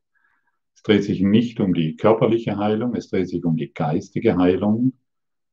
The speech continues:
Und nur das ist erforderlich. Wenn dein Geist heilt, weißt du, was du bist.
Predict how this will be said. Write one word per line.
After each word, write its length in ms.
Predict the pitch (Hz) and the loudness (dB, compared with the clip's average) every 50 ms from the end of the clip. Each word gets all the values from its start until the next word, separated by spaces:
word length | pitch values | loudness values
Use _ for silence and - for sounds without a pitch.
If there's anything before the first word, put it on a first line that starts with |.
| _ _ | _ _
Und 500 | - 98 92 90 90 87 90 - - - | -2 0 2 4 2 2 0 -6 -4 2
nur 400 | 110 110 110 113 127 127 123 - | 4 6 6 8 6 6 6 4
das 300 | - 104 101 104 - - | 2 0 0 0 -2 -8
ist 160 | - - - | -10 -8 -8
erforderlich. 640 | 98 - - 87 80 76 76 73 69 - - - _ | -8 -6 -6 -6 -6 -6 -6 -8 -10 -10 -16 -18 _
Wenn 160 | - 90 90 | -2 -2 0
dein 240 | 87 95 92 92 90 | 0 0 0 -2 -2
Geist 480 | 90 95 92 98 107 117 120 120 - - | 0 -2 0 0 0 -2 -4 -4 -8 -2
heilt, 460 | - 90 90 87 87 101 117 123 - _ _ _ _ _ | 0 2 2 2 2 0 -4 -8 -12 _ _ _ _ _
weißt 320 | - 90 90 101 104 - - | -2 0 0 0 -2 -4 -6
du, 100 | 107 87 | -2 0
was 200 | 90 87 - - | 0 0 -2 -2
du 140 | - 85 | -4 -2
bist. 500 | 76 87 - 139 151 147 - - - _ | 0 0 -2 -2 -4 -6 -10 -18 -20 _